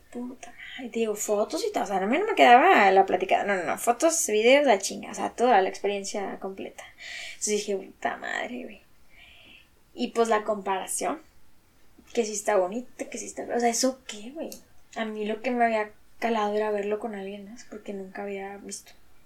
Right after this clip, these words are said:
Desconozco si fue la primera, lo que, pero pues nunca lo había visto con alguien más. Y pues yo volteo y yo estoy con puro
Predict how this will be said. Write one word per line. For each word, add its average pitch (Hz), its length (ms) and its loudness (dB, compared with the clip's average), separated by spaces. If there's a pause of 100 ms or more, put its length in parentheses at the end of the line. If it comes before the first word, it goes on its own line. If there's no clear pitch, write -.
(140)
Desconozco 208 580 6
si 240 140 2
fue 214 120 2
la 208 100 4
primera, 208 440 -2
lo 208 140 -4
que, - 100 -12
pero 208 260 -4
pues 185 140 -12
nunca - 220 -8
lo 220 80 -2
había 202 160 -2
visto 202 220 -8
con 202 120 -6
alguien 214 200 -4
más. 403 200 -8 (400)
Y 381 100 2
pues 349 220 0
yo 330 160 10
volteo 320 420 8
y 247 100 6
yo 247 60 6
estoy 247 200 -4
con 285 160 -4
puro 285 500 2